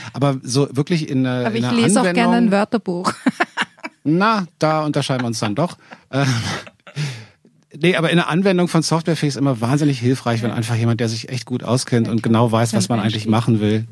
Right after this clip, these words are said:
Speaker 1: der dann sagt, "Geht so und so, weil muss man hier, muss man da" und so weiter.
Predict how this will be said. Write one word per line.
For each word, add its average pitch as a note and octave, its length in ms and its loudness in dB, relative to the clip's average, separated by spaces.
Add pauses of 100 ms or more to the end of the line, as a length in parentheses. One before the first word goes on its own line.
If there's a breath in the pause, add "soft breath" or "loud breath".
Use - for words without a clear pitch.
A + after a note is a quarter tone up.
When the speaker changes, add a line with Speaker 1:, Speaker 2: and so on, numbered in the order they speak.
Speaker 1:
der G#2 80 0
dann G2+ 120 0
sagt, - 500 -8 (120)
"Geht G#2 180 -6
so A#2 160 2
und A#2 120 4
so, G#2 320 -2
weil G2 340 -4
muss G2 180 -8
man F2 100 -10
hier, G#2 280 -10
muss - 140 -18
man F2 100 -14
da" F2 220 -14
und - 160 -14
so F2+ 100 -8
weiter. D2+ 260 -10